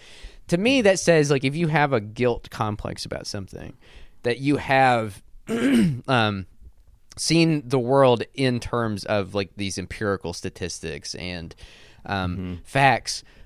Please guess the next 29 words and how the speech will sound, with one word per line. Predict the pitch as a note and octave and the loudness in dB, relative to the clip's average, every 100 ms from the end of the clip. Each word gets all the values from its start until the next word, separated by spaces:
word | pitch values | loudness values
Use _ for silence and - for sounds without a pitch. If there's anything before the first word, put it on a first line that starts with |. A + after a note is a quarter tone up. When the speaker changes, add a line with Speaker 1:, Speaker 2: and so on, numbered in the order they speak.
| - - | -8 2
Speaker 1:
of | C3 A#2+ | 4 4
life | A#2+ B2+ A#2 - | 4 4 2 0
rather | C3+ B2+ B2+ | 0 2 0
than | B2+ A#2 | 0 0
as | A2 | -2
processes | - - C3+ C3+ C3+ A2+ A2+ G#2 G#2 G2 - | -4 2 4 4 0 -6 -4 -4 -4 -6 -6
and | A2 G#2 G2+ | -6 -6 -4
social | A#2+ A2+ - G#2 | -2 -2 -4 -6
relations | G2 F#2+ F#2+ - F#2+ | -4 -4 -4 -6 -6
that | G2+ | -4
are | G2 | -4
in | G2 | -6
constant | - A2+ G#2+ - F#2+ | -4 -4 -2 -6 -10
motion | F2+ F#2+ F#2+ F#2+ E2+ E2+ - | -8 -6 -6 -6 -8 -8 -12
and | G2+ G2 | -10 -6
that | G2 | -4
are, | G2+ G2 - | -4 -6 -8
have | B2+ A#2 | -2 -2
to | - | -2
be | A2 G#2+ | -6 -4
reproduced | G#2 A2+ - A#2 G2+ G#2+ G2+ F2+ - - - _ - | -2 -4 -4 -10 -6 -4 -4 -4 -8 -12 -16 _ -8
along | A2 G#2 G#2+ G2+ | -4 0 0 0
with | F#2+ F#2 - | -4 -6 -6
the | G2+ | -10
sort | - F#2 | -8 -10
of | F2 | -8
mode | F2 F2 | -8 -8
of | |
production. | - F2 E2+ F2 F2 | -6 -6 -6 -10 -10